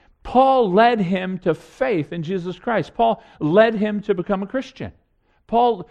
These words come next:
Paul saw him move from the kingdom of darkness to the kingdom of light. This is incredible. And, and Paul is appealing to him. He's now a Christian.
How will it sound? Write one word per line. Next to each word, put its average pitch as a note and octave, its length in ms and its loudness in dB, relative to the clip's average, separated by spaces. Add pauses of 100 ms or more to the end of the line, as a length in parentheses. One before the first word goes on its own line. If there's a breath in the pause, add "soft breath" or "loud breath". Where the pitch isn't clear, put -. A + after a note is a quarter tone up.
(160 soft breath)
Paul A#3 260 2
saw C4 420 -2
him D#3 460 -2 (320 soft breath)
move A#3+ 380 2
from F#3+ 320 -2
the D3+ 100 -2
kingdom B3 400 -2
of E3+ 140 -2
darkness A3+ 520 2
to F#3+ 140 4
the E3+ 100 0
kingdom G3 580 -2
of F3+ 200 0
light. A3+ 420 -4 (1300)
This - 180 -4
is D4 120 -2
incredible. C4 720 -2 (760)
And, F3+ 140 -4
and F#3 160 -2
Paul C#4 360 2
is G#3 120 -4
appealing C4 460 -2
to F3+ 100 -2
him. F3+ 120 -2
He's G3+ 400 -4
now G#3+ 420 -4
a F#3+ 80 -4
Christian. - 720 -14